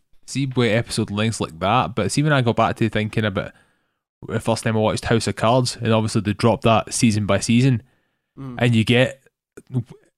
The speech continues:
Speaker 1: insert T V show name fatigue. After, see, after, like, the fourth hour straight of watching it, you're just like, "I want to see what the end of this T V show is," just because I've started watching it, but I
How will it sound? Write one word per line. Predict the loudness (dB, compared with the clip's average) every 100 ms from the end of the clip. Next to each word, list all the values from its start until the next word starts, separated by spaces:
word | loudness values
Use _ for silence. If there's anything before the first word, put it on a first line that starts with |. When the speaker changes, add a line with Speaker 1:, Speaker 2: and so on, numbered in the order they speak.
| 0
Speaker 1:
insert | 2 4 2 0
T | -2 0
V | 0
show | 2 2 2
name | 2 0 -4
fatigue. | -6 -6 -4 -2 -2 0 -4 -2
After, | -2 0 0 -2
see, | 0 2
after, | 2 2
like, | 2 0
the | -4
fourth | -4 0 2 2 0
hour | 0 0
straight | 0 0 2
of | 2
watching | 2 2 2 2
it, |
you're | 2
just | 0 0
like, | -2 -4 _ _ _ _ _ _ _ _
"I | 4
want | 4 4
to |
see | 4 2
what | 2 2
the |
end | 2 2 2 2
of |
this | 0 0
T | -2 0
V | 0
show | 2 2
is," | 2 -2 -6 -8 -14 _ _
just | -4 -2
because | -2
I've | -2
started | 0 0 0
watching | 0 0 2 0
it, | 0 -4
but | -2
I | 0